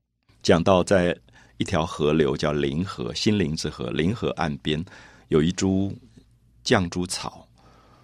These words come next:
一个红颜色的一株草。那么这株草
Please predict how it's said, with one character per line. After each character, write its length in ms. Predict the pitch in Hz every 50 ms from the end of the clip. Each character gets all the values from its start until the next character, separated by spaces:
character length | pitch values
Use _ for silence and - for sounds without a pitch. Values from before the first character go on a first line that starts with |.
| _ -
一 80 | - 82
个 120 | - 78
红 240 | 73 - 73 73 90
颜 160 | 101 78 82
色 200 | 87 - 95 85
的 80 | - 67
一 100 | 78 80
株 180 | - - 85 82
草。 360 | - - - - - - - _ - - - - _ _ -
那 80 | 101
么 60 | 98
这 140 | 92 - 123
株 160 | 113 113 107 113
草 320 | - - 78 55 - -